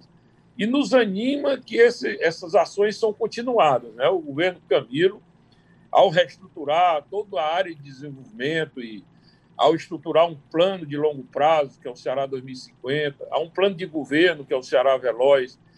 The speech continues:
e ajustar esses, esses planos todos a esse momento da pandemia, às intervenções que, no gerenciamento da crise,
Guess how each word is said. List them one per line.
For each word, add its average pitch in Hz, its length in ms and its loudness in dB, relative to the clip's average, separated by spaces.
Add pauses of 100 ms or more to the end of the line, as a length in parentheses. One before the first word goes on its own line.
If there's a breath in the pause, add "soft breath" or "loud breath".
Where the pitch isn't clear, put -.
(320 soft breath)
e 160 100 2
ajustar 185 880 0
esses, 214 680 -10
esses - 420 -18
planos 170 440 2
todos 147 500 -6 (380 soft breath)
a 151 100 2
esse 196 300 0
momento 165 400 -12
da 147 100 -6
pandemia, 143 840 -8 (520 soft breath)
às 190 320 2
intervenções 208 1000 -6
que, 131 320 -14 (120)
no 147 140 -8
gerenciamento 160 680 0
da 131 140 2
crise, 190 600 -8